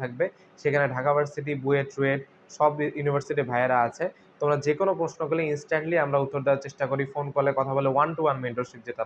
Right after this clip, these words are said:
বলে সেটা করার ট্রাই করি। So আজকে এই পর্যন্তই। আমাদের চ্যানেলটা ভালো লাগলে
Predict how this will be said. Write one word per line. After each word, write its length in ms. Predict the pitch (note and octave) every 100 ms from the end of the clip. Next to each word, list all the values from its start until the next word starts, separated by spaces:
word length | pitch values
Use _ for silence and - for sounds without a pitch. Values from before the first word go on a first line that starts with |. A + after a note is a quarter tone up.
| A2+
বলে 140 | D3 G#3 - - -
সেটা 160 | - C3+
করার 180 | B2+ A#2+ -
ট্রাই 160 | A#2 G#2+
করি। 160 | G2+ - _ _ _
So 60 | - C3+
আজকে 140 | - D3+
এই 60 | C#3+
পর্যন্তই। 320 | C#3 B2 A2
আমাদের 180 | A2+ B2
চ্যানেলটা 360 | C3 B2+ C3+ C3+
ভালো 120 | C#3 C#3
লাগলে 200 | C#3+ F3